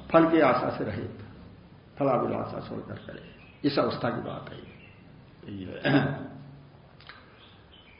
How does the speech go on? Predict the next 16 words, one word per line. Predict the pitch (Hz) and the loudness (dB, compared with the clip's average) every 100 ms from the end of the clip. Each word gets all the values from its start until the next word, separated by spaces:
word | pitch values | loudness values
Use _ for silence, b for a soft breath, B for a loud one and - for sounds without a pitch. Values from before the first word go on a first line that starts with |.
| - - - - - - - | -20 -20 -20 -20 -20 -10 4
अधिकृत | 151 156 147 113 117 104 - - - - - | 8 10 8 8 4 2 -4 -8 -14 -16 0
जो | 135 | 4
अधिकारी | 123 127 131 135 | 4 4 6 6
अज्ञानी | 135 117 139 139 143 | 6 6 6 8 8
है, | 147 | 8
अधिकारी | 170 135 147 147 143 | 6 6 8 10 10
है | 139 | 8
माने | 139 | 8
मुमुक्षु, | 127 143 139 185 | 6 4 4 8
अगर | 147 135 113 | 8 8 4
मुमुक्षु | 117 131 123 147 | 4 4 2 2
में | 131 | 2
है | 139 170 175 - - - - - - | 4 2 0 -8 -14 -18 -20 -20 -12
वो | 107 | -2
क्या | 131 | 0
करे, | 117 110 107 - | 0 -2 -4 -6